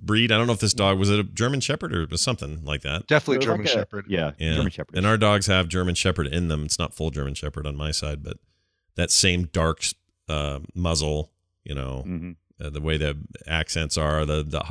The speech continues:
Speaker 1: the eyes that are super expressive, like, the whole time I was like, "Oh my gosh, this is like Boomer." I was getting a little emotional about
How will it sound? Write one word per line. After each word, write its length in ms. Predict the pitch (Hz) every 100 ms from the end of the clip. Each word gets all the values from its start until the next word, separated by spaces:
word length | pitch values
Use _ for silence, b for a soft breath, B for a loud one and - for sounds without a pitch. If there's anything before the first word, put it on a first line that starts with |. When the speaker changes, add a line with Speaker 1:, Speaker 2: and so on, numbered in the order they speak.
| -
Speaker 1:
the 300 | 87 80 76 -
eyes 340 | 76 76 76
that 100 | 76
are 80 | 78
super 300 | - 87 78
expressive, 640 | - - 71 - 78 69
like, 200 | 71 69 _ _ _ _ _ -
the 60 |
whole 160 | 87 90
time 320 | - 82 78
I 60 | 65
was 120 | 65
like, 120 | 65 101
"Oh 40 |
my 120 | 82
gosh, 240 | 78 78 -
this 160 | 92
is 80 | -
like 180 | 65 -
Boomer." 300 | 82 95 60
I 40 |
was 100 | 95
getting 200 | 107 -
a 20 | 76
little 120 | 69
emotional 420 | 67 82 - 76
about 240 | 64 65